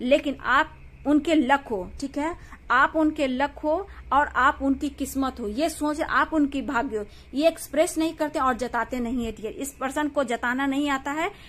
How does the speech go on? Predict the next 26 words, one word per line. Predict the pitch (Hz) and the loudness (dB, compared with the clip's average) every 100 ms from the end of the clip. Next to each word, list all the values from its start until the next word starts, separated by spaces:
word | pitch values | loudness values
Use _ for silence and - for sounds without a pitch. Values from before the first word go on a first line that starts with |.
| - | -4
लेकिन | 247 277 285 302 | 4 4 4 0
बहुत | 262 247 349 320 | 2 -2 0 0
जल्द | 247 285 | 2 -2
आप | - 233 262 | 0 0 0
लोग | 262 | -6
को | 269 | -6
कमिटमेंट | 233 226 220 247 240 | -6 -6 -4 -4 -4
देंगे, | 240 262 277 | -2 0 0
रीयूनियन | 226 240 269 269 | -2 -2 0 -2
के | 254 | -4
चांसेस | 247 226 214 247 | -4 -4 -4 -8
दिख | 208 247 262 | -8 -10 -6
रहे | 262 | -4
हैं | 269 | -4
बहुत | 214 240 269 | -4 -2 -4
जल्द, | 220 277 415 440 - - - | 0 2 0 -2 -14 -12 -8
ठीक | 240 | -4
है। | 285 | 0
आप | 220 214 | -2 -2
लोग | 247 | -2
का | 254 | -2
भाग्य | 208 202 240 | -2 -2 -2
साथ | 220 233 247 | -2 -2 0
दे | 262 254 | 0 0
रहा | 277 277 285 | 2 0 -2
है | 311 320 | -2 -2